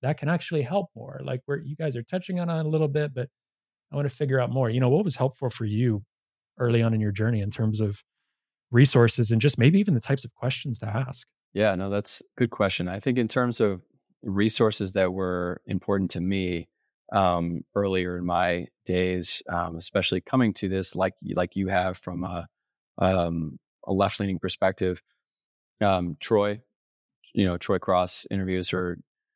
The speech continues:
Speaker 2: really, uh, pivotal for me. Um, those are big. I think Jeff Booth's series on, um, Robert Breedlove's show, that is, that's, like, the second guest that he even had on his show.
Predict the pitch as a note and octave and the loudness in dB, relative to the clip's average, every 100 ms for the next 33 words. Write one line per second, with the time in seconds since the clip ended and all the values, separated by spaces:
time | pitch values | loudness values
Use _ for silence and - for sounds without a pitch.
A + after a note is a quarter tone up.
0 | _ _ - G2 F#2+ F2+ F2 - F#2 E2+ | _ _ 0 2 4 2 -2 -4 -4 -2
1 | D#2+ E2 - - A2+ G#2 F#2+ F#2 - F2+ | -4 -8 -14 -2 2 2 0 -2 -6 -2
2 | G#2 A2+ A#2 _ _ _ - G2 F#2+ F#2 | 0 -2 -4 _ _ _ -2 2 2 2
3 | F2+ E2 D#2+ - _ _ _ _ _ _ | -2 -4 -6 -14 _ _ _ _ _ _
4 | _ _ _ - G2+ G2 G2+ F#2+ F#2+ F#2 | _ _ _ 0 2 2 0 0 0 -2
5 | F#2+ - - G#2+ G2+ F#2+ - F#2+ F#2+ - | -6 -6 -10 0 2 2 0 -4 -4 -6
6 | - - - G2 F#2 F2+ F2 E2 - - | -8 -10 -2 2 2 0 -2 -2 -4 -6
7 | E2+ E2+ E2+ E2+ E2 E2 - F2 E2+ D#2+ | -4 -4 -2 -4 -4 -6 -4 -2 -2 -2
8 | D2+ C2+ - _ _ _ _ _ _ _ | -4 -6 -12 _ _ _ _ _ _ _
9 | _ - G#2 F2 E2+ D#2 G2 F#2+ F#2+ F2 | _ -4 2 2 2 -2 -4 0 -2 0
10 | - F#2 G2 F#2 - _ G2 G2+ G2 - | 0 2 0 -2 -6 _ -4 0 -2 -2
11 | - - G#2 - F2+ E2 - - - _ | -6 0 2 2 0 -4 -4 -10 -12 _
12 | _ _ _ _ - F2+ E2+ - F2+ F#2 | _ _ _ _ 0 2 2 -2 -2 -2
13 | F2+ F2+ F2 F2+ F#2 E2+ G#2 F#2+ - F2+ | -2 -4 -2 0 -2 -2 -2 0 0 -2
14 | F2+ | -4